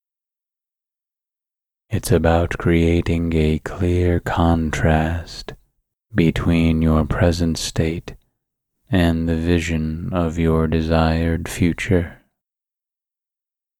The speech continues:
By discerning where you are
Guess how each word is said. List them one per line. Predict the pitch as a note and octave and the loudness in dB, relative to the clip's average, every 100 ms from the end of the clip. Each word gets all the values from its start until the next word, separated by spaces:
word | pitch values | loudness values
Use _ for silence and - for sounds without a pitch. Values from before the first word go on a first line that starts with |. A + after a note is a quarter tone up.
| _ _ _ _ _ _ _ _ _ _ _ _ - | _ _ _ _ _ _ _ _ _ _ _ _ -6
By | F#2+ D#2+ D#2+ | 0 2 2
discerning | D#2+ D2+ - F2 F2 F2 E2+ E2+ | 0 -2 -2 0 0 -2 -4 -4
where | D#2+ E2+ E2+ | 0 2 0
you | E2+ E2 D#2+ | -2 -2 -2
are | E2+ D#2+ E2+ E2 D#2+ D#2 E2 | -2 -2 -2 -2 -2 -6 -10